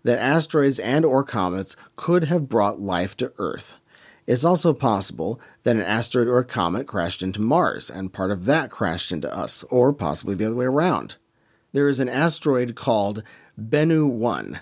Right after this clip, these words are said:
and that is an actually high chance of impacting Earth between twenty-one seventy-five and twenty-one ninety-nine.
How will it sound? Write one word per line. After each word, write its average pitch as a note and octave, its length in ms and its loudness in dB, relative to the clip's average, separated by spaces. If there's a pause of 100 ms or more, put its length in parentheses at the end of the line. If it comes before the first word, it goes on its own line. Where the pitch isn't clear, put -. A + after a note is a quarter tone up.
(140)
and G#2+ 280 -2
that B2 160 0
is G2+ 160 0
an G2 120 -6
actually B2 320 -2
high D3 340 2
chance F2 560 0
of F2 200 -4
impacting A#2+ 680 0
Earth E2+ 260 -4
between G2+ 280 -4
twenty-one B2 440 4
seventy-five G#2 680 0
and G2+ 160 -4
twenty-one F#2 680 -4
ninety-nine. E2+ 680 -2